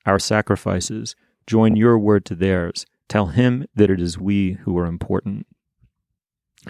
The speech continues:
I, th-, this poem, I, very rarely have I read a poem and it just leveled me and stayed with me, because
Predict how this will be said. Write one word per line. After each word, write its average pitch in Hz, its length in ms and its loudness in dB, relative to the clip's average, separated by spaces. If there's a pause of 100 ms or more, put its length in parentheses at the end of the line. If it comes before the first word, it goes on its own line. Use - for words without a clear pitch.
(400)
I, 123 80 -4
th-, 123 180 -2
this 120 160 -4
poem, 147 340 2 (240)
I, - 80 -6 (160)
very 120 500 -4
rarely 123 320 4
have 101 100 2
I 98 60 4
read 98 200 2
a 98 40 0
poem 98 540 -4
and 101 120 -2
it 90 200 -6
just - 560 -6 (1700)
leveled 120 580 2
me 90 240 -4
and 101 220 -2
stayed 113 360 0
with 127 220 2
me, 92 180 -4
because 101 280 -6